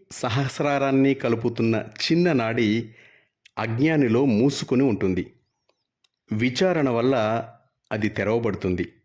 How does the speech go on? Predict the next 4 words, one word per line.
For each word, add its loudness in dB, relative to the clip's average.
అప్పుడు -2
ఆత్మ -2
"నేను, 2
నేను" 0